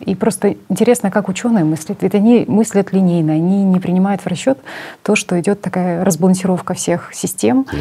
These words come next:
Speaker 1: И вот они говорят: «Ну вот если уровень там океана поднимется, затопятся вот такие прибрежные регионы.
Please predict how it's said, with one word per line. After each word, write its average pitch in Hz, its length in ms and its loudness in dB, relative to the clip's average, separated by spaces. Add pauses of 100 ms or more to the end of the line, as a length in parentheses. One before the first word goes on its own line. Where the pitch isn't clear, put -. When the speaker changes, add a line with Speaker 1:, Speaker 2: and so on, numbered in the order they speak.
(180)
Speaker 1:
И 185 60 -2
вот 185 100 2
они 196 140 2
говорят: 170 240 0
«Ну 262 140 6
вот 208 160 0
если 190 360 0
уровень 165 380 0
там 151 380 -4
океана 165 380 0
поднимется, 214 760 2 (260)
затопятся 160 600 0
вот 226 120 2
такие 156 340 -2
прибрежные 156 540 -2
регионы. 151 500 0